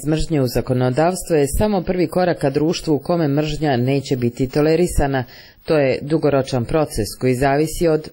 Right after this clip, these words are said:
primjene zakona, poručuju iz civilnog sektora. Za Radio Slobodna Evropa iz Budve, Jasna Vukićević.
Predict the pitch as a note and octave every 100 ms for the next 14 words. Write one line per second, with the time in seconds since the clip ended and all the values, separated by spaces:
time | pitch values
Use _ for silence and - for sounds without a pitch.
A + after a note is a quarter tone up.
0 | _ C3 B2+ B2+ C3 B2 C#3 C3 C3+ A#2+
1 | A2 - _ - C#3 B2+ - C#3+ C#3+ C#3
2 | - C3 B2 B2+ B2+ - B2 - A2+ G#2+
3 | - - - - D3 D#3 D3 C#3+ C3+ D3+
4 | C#3+ C#3 C3 C3+ C#3+ C3+ A#2+ A2 B2 C#3
5 | C#3 C3+ B2+ A2+ A#2 A2 G#2 - B2 -
6 | G2 - -